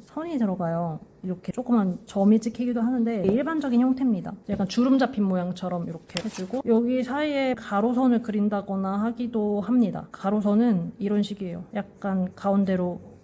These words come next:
모이는 느낌으로 이런 식으로 비녀장을 그려줍니다. 그러고 나서 이 위에 휠을 원래 얹혀야 되잖아요. 저희 실 장식하면 실 장식 높이 똑같이 해서 맞춘 다음에 그 위에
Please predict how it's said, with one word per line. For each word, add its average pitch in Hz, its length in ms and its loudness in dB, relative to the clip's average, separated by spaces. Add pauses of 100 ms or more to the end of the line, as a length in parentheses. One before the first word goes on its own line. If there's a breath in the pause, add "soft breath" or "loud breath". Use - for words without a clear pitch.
(180)
모이는 202 520 4
느낌으로 185 800 -4
이런 180 220 -4
식으로 175 340 -6
비녀장을 185 560 0 (180)
그려줍니다. 175 680 -4
그러고 254 240 4
나서 185 480 2
이 226 140 4
위에 185 260 2
휠을 349 280 -2
원래 202 340 0
얹혀야 202 360 0
되잖아요. 160 480 -4
저희 202 220 0
실 339 440 -2
장식하면 208 600 2
실 330 200 -4
장식 311 320 0
높이 185 240 -4
똑같이 277 440 -6
해서 214 240 0
맞춘 175 420 2
다음에 208 240 2
그 196 220 -2
위에 175 320 -2